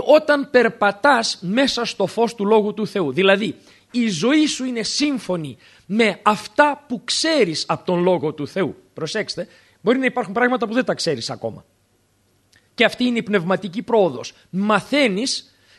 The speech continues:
και η ζωή σου γίνεται όλο και περισσότερο, όλο και περισσότερο σύμφωνη με το θέλημα του Θεού και με τον Λόγο του Θεού. Αλλά ανάλογα με το φως που έχεις, ανάλογα με το τι ξέρεις μέχρι τώρα, ανάλογα με την αποκάλυψη που έχεις ως τώρα,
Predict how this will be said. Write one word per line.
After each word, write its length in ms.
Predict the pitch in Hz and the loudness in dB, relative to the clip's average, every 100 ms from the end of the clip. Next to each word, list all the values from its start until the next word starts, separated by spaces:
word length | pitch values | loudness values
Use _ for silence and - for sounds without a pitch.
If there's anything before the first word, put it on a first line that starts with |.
| - | -8
και 120 | 233 | -4
η 60 | 220 | -2
ζωή 240 | 165 269 | -2 -4
σου 140 | 269 | -2
γίνεται 440 | 247 262 247 240 - | -4 -2 0 -2 2
όλο 240 | 269 269 240 | 6 6 4
και 160 | 220 | 0
περισσότερο, 960 | 208 202 196 - 214 208 - 196 190 - | 0 -2 -2 0 0 0 -2 -2 -2 -2
όλο 240 | 208 226 | 0 2
και 140 | 208 190 | 0 -4
περισσότερο 600 | 190 180 - 202 196 185 | -6 -6 -6 -6 -6 -6
σύμφωνη 720 | - 247 226 175 151 143 143 - - | -4 -4 -4 -6 -8 -8 -10 -14 -6
με 160 | 180 | -4
το 140 | 170 151 | -4 -6
θέλημα 540 | - 196 160 143 143 | -2 -2 -2 -6 -6
του 120 | 156 | -8
Θεού 160 | - 156 | -10 -10
και 120 | 156 | -8
με 100 | 143 | -8
τον 200 | 139 139 | -8 -4
Λόγο 280 | 143 113 107 | -4 -4 -8
του 160 | 85 | -14
Θεού. 160 | - - _ _ _ _ _ _ _ _ - - - | -20 -20 _ _ _ _ _ _ _ _ -20 -10 0
Αλλά 500 | 226 262 214 - _ _ _ _ _ | 4 4 0 -6 _ _ _ _ _
ανάλογα 520 | - 220 311 294 269 269 | -2 2 2 2 0 0
με 120 | 262 | 2
το 160 | 254 | 2
φως 400 | 226 277 294 - | 4 4 2 2
που 160 | - 240 | -4 0
έχεις, 500 | 202 - - - _ _ - | 0 -2 -16 -20 _ _ -6
ανάλογα 400 | 233 285 294 269 | 0 2 2 0
με 120 | 269 | -4
το 160 | 262 262 | -4 -8
τι 140 | 285 | -10
ξέρεις 520 | - - 311 302 202 | -8 -4 -2 -2 -2
μέχρι 340 | 185 165 123 127 | -2 -4 -6 -12
τώρα, 280 | - - - | -10 -12 -4
ανάλογα 420 | 214 277 285 269 | 2 4 4 2
με 100 | 247 | -2
την 180 | 254 254 | -4 -4
αποκάλυψη 800 | 233 208 208 277 285 202 - 165 | -4 -6 -2 -2 -2 -6 -10 -12
που 140 | - | -10
έχεις 280 | - - - | -10 -12 -12
ως 180 | 131 - | -12 -8
τώρα, 240 | 110 98 | -10 -10